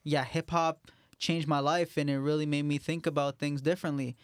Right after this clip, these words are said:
And then meanwhile, you might say it in a different, more intricate way where it kinda makes me start thinking about it differently because of the way you worded it.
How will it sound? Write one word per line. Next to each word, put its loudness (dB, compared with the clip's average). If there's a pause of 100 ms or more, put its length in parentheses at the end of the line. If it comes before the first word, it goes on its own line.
(300)
And 0
then 2
meanwhile, 4
you 0
might 2
say 0
it 0
in 0
a 0
different, 0
more 2
intricate -2
way 0 (320)
where 2
it -10
kinda 0
makes 0
me 2
start 0
thinking -2
about 2
it -4
differently -2 (380)
because 2
of 0
the 4
way 6
you 0
worded 2
it. -4